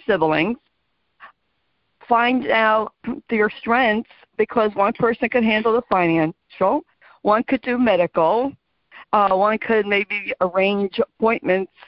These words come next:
You know, you wouldn't want someone to have charge of medical if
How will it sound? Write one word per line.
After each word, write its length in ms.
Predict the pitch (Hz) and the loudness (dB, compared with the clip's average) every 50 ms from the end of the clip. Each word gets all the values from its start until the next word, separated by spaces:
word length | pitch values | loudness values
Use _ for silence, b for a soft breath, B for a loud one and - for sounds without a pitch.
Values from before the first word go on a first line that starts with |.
| B B - | B B -4
You 100 | 202 208 | -2 0
know, 380 | 202 190 185 185 190 196 190 185 - _ _ _ _ _ _ - | 2 4 4 4 2 2 0 -2 -8 _ _ _ _ _ _ -10
you 80 | 196 208 | -4 0
wouldn't 180 | 214 226 247 233 | 0 2 2 2
want 200 | 220 208 214 - | 2 0 0 0
someone 260 | - 226 202 208 196 190 | -2 0 0 0 -2 0
to 100 | - 202 | -2 0
have 360 | 226 208 190 185 185 180 175 - - - | 2 2 2 2 2 0 0 -2 -4 -2
charge 300 | 233 196 190 190 - - | 0 0 0 0 -2 -6
of 80 | 170 | -4
medical 500 | 170 202 208 208 208 - 190 180 175 175 | -2 0 0 0 0 0 0 0 2 0
if 80 | 165 | 0